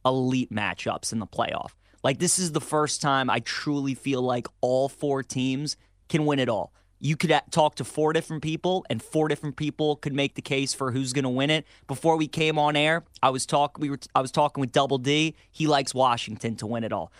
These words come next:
I'm sure when Jenks is in this chair tomorrow, he's gonna make the take, he's gonna make the case for Texas, right? I could make the case for Alabama. Michigan's the number one team in the country. So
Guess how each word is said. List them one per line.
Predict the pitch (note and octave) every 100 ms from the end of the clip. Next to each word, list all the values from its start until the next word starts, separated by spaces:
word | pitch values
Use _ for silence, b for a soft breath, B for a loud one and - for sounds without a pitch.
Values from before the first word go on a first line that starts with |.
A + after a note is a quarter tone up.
| b B2
I'm |
sure | - E3
when | D3+ C3+
Jenks | D3 D3 D#3 D3+
is | C#3+
in | D#3+
this | D#3 -
chair | - E3
tomorrow, | D#3 D#3 D#3 E3 E3+ E3 _
he's | - D#3+
gonna | C3+ C#3
make | D3 D3
the | C3+
take, | - D#3 - _ -
he's | D#3+
gonna | D#3+ D#3
make | D3 -
the |
case | B2 D#3 D3+
for | D3
Texas, | - C#3+ - - - C3
right? | C#3 D3+ b b _ -
I | D3+
could | D#3 D#3+
make | D#3+ -
the |
case | - D#3+ D#3
for | - D#3
Alabama. | D3+ C#3+ D3 D#3 D#3 E3
Michigan's | C3+ D3 - D3+ D#3+ C#3+
the | D3+
number | D3+ D3+
one | D3 D3+
team | - D#3
in | D3+
the | C#3
country. | - D3 - C#3+
So | C3+ - C#3 C3+